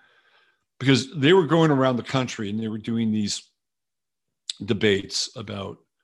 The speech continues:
uh, society. And it's just a couple of ex-C I A guys,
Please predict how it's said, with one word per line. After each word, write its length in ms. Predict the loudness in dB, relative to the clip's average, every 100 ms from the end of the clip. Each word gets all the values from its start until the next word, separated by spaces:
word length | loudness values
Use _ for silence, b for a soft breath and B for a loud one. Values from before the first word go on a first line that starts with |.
| _ _ _ _ _ _ _ _ -20
uh, 260 | -16 -14 -10
society. 800 | -4 0 2 2 0 -2 -4
And 100 | -4 -4
it's 160 | -2
just 140 | -4 -4
a 40 |
couple 280 | -2 0 0
of 60 |
ex-C 400 | 0 -2 2 4
I 60 | 6
A 220 | 6 4
guys, 480 | 0 -4 -8 -10